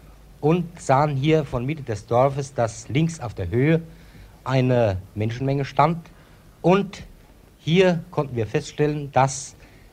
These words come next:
der Dehaut bereits von Zivilisten festgenommen war. Dabei war auch Polizei betätigt, die in Oberanbach, äh, stationiert ist. Wir nahmen nun sofort die Verfolgung vom Flickinger auf,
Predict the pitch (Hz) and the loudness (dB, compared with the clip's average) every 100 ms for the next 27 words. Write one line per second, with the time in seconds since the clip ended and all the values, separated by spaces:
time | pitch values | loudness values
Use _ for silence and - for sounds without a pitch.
0 | - - - 113 107 95 90 151 151 123 | -20 -20 -10 -4 -2 -2 0 2 2 2
1 | 107 95 85 - - - - - 110 123 | 0 0 -6 -14 -20 -20 -20 -4 2 4
2 | 135 - - 156 123 - 92 101 139 - | 2 -2 -2 -2 -2 -6 -4 -2 -2 -4
3 | - 131 127 - - - - 127 110 - | -8 -8 -8 -16 -20 -20 -6 -6 -4 -4
4 | 110 110 110 107 - - 107 104 85 76 | 0 0 -2 -6 -14 -6 2 2 2 -2
5 | - - - _ - 110 131 147 135 117 | -12 -20 -20 _ -8 0 4 4 2 0
6 | 131 139 117 135 - - - - - 131 | -2 -2 -2 -2 -4 -20 -20 -16 -6 -6
7 | 135 147 101 76 - - 101 107 92 85 | 0 0 0 -4 -16 -12 -8 -4 -4 -6
8 | - 131 139 110 110 98 101 107 123 113 | -8 -4 -4 -4 -6 -6 -6 -2 -4 -4
9 | - - - - - 104 120 113 110 98 | -12 -20 -20 -20 -14 -4 -4 -2 -4 -2
10 | 90 85 73 - - - - - - - | -4 -4 -10 -14 -20 -20 -20 -20 -20 -20
11 | - 139 151 160 185 175 170 135 147 170 | -4 2 6 6 4 0 0 2 4 4
12 | 165 156 135 113 - 147 160 165 170 160 | 2 -4 -2 0 2 2 2 0 -2 -4
13 | - - 135 131 113 101 - 127 139 147 | -12 -4 -2 0 -4 -10 -8 -4 -2 0
14 | 151 156 208 - | 0 2 0 0